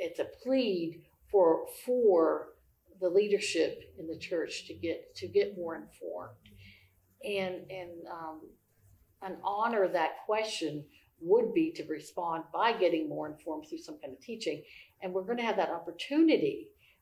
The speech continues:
because the P C A is not unaware that, of this, these dynamics that are being talked about, and, the, and they are, they are, um,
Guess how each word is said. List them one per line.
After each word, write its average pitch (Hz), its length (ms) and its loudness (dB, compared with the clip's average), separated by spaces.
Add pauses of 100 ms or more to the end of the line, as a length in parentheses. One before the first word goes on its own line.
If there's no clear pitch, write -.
(100)
because 190 340 -2
the 175 80 -6
P 262 240 -8
C 233 240 0
A 180 320 2
is 175 120 -12
not 180 540 -4 (140)
unaware 156 840 -4 (540)
that, 165 200 0
of 170 220 -4
this, - 580 -2 (400)
these 175 400 -6
dynamics 180 580 0
that 170 120 -2
are 160 60 0
being 160 280 -8
talked 175 240 -2
about, 156 240 -4
and, 156 100 -10
the, 156 260 -12
and 165 220 -10
they 240 440 4
are, 170 300 0 (600)
they 214 160 0
are, 175 380 2
um, 151 380 -10